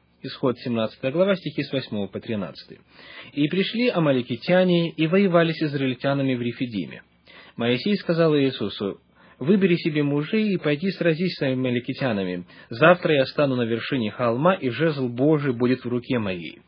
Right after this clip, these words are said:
И сделал Иисус, как сказал ему Моисей, и пошел сразиться с амаликитянами. А Моисей и Аарон и Ор взошли на вершину холма. И когда Моисей поднимал руки свои,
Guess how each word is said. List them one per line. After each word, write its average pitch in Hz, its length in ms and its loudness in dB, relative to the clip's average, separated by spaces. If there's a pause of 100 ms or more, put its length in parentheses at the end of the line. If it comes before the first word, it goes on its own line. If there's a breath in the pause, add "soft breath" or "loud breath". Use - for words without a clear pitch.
(340 loud breath)
И 117 100 -2
сделал 180 340 2
Иисус, 180 340 0
как 156 160 0
сказал 147 300 0
ему 135 160 0
Моисей, 131 500 0
и - 20 -12
пошел 156 360 -2
сразиться 139 480 -2
с - 100 -10
амаликитянами. 120 840 0 (280 loud breath)
А 113 80 -2
Моисей 131 520 0
и 156 40 4
Аарон 165 400 4
и 143 60 2
Ор 165 260 4 (220 loud breath)
взошли 156 420 0
на 143 100 0
вершину 117 380 -2
холма. 135 460 -2 (460 loud breath)
И 139 100 -2
когда 190 220 6
Моисей 196 460 4
поднимал 156 560 2
руки 226 260 0
свои, 139 380 2